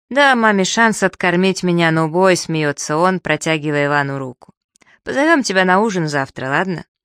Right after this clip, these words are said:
Если не предупредить ее за день, она не успеет подготовиться и никогда мне этого не простит». Штарк не может не оценить неожиданную деликатность напарника. Они же теперь выходят именно напарники, и на первую встречу с Софьей Малинари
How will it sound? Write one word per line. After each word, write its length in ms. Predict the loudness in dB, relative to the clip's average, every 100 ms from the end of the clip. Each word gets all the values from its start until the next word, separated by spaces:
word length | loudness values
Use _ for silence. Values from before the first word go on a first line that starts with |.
| _
Если 340 | -4 -2 -2 -4
не 160 | -4
предупредить 640 | -4 -2 -2 -4 -6 -8 -8
ее 140 | -6
за 200 | -2 -2
день, 240 | -2 -6 -8 _
она 180 | -4 0
не 120 | 0
успеет 360 | -2 -4 -4 -4
подготовиться 760 | -8 -4 -4 0 0 0 -2 -4
и 40 |
никогда 560 | -4 -4 -6 -2 -2 0
мне 220 | -4 -6
этого 200 | -6 -8
не 120 | -8
простит». 640 | -10 -12 -12 -14 -20 _ _ _ _ _ _ _ _ _ _ _ _ _ _ _
Штарк 380 | -8 -2 -2 0
не 100 | 0
может 400 | 2 2 0 -2
не 100 | -4
оценить 420 | -2 -2 -2 -2
неожиданную 600 | 0 0 -2 -2 -2 -4
деликатность 680 | -4 -8 -2 -4 -2 -8 -6
напарника. 640 | -6 -4 -8 -10 -18 -20 -20 _ _ _ _ -4
Они 180 | 0 0
же 100 | -2
теперь 300 | -2 0 0
выходят 460 | -2 -2 -2 -2
именно 320 | -2 0 0
напарники, 760 | -2 -4 -2 -4 -4 -10 -18 -20 _ _ _ _
и 60 | -4
на 120 | -2
первую 300 | 0 0 -2
встречу 480 | -4 -4 -4 -6 -10
с 60 |
Софьей 460 | -4 -4 -2 -6 -6
Малинари 580 | -4 -4 -2 -2 -4